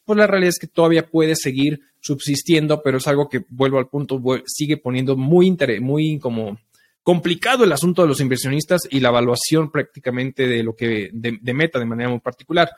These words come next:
Mark Zuckerberg sigue diciendo y le está apostando al futuro, eh, del metaverso, e incluso dijo que, bueno, a ver, hizo ajustes de gastos presupuestarios en dos mil veintitrés de manera muy particular para que estuvieran rodando entre, entre ochenta y nueve mil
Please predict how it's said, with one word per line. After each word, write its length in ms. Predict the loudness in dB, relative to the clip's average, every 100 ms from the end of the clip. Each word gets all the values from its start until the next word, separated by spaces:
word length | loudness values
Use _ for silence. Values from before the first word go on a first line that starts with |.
| -16 _ _ _ _
Mark 200 | 0 0
Zuckerberg 420 | 0 0 0 0
sigue 220 | -4 0
diciendo 520 | 2 2 0 0 0 0
y 80 |
le 80 | -2
está 160 | -2 -2
apostando 360 | -4 -2 -2
al 80 | -2
futuro, 600 | -6 -8 -2 0 0 -2 _ _ _ _
eh, 280 | -6 -4 -2
del 140 | -2 -2
metaverso, 760 | -2 -2 0 0 2 0 0 0
e 80 | 0
incluso 520 | 2 0 0 0 0
dijo 340 | 0 0 -2
que, 160 | 2 0
bueno, 260 | 0 -4 -6
a 60 |
ver, 220 | -10 -10 -14 _ _ _ _ _ _
hizo 240 | -2 0 2
ajustes 520 | 4 2 4 0 -2
de 160 | -4 0
gastos 560 | 0 -2 0 -2 -2 -6
presupuestarios 800 | -6 -6 -6 -2 0 2 0 -4
en 180 | -4 -2
dos 200 | -2 0
mil 180 | 0
veintitrés 480 | 0 -2 -4 -4 -2
de 60 | -2
manera 240 | -4 -4
muy 160 | -2 -2
particular 600 | -2 -2 -6 -2 0 0
para 180 | -4 -6
que 100 | -8
estuvieran 400 | -6 -2 -2 0
rodando 340 | 0 0 0
entre, 320 | -2 -4 -8 -8
entre 480 | -12 -8 -4 -2
ochenta 440 | -2 -4 -6 -6 -4
y 80 | -2
nueve 240 | -2 -2
mil 320 | 0 0 -2